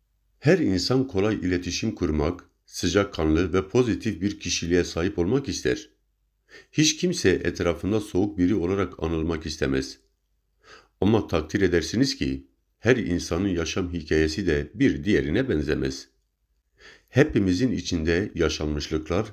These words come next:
ve yaşanmamışlıklar var. Yarım kalmışlıklar, çocukluğumuzda ve ergenliğimizde maruz kaldığımız zorlu yaşamlar var.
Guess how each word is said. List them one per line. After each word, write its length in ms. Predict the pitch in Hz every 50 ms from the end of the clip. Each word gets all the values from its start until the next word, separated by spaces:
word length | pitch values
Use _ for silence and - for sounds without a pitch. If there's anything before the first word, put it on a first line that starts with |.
| - -
ve 80 | 82 87
yaşanmamışlıklar 1040 | 87 78 78 73 - - 95 107 110 78 71 73 73 - - 73 71 78 73 69
var. 300 | 67 65 62 - - - _ _ _ _ _ _ _ _ - - - _ _ -
Yarım 380 | - 85 82 78 82 92 90 87
kalmışlıklar, 800 | - 85 78 76 73 73 - 78 76 76 71 65 65 - - - _ _ _ _ _ _ _ _ -
çocukluğumuzda 880 | - 87 78 71 76 - 76 76 71 71 73 71 67 78 78 80 78
ve 60 | 82 82
ergenliğimizde 840 | - 71 76 76 71 76 71 71 73 73 71 73 71 69 76 82
maruz 420 | 76 73 71 73 76 78 87 87 -
kaldığımız 640 | - 76 73 67 69 73 67 67 80 87 - - - _ _ _ -
zorlu 380 | 78 73 78 76 71 76 80
yaşamlar 500 | 76 71 69 - - 69 67 69 69 65
var. 300 | 64 62 62 62 - -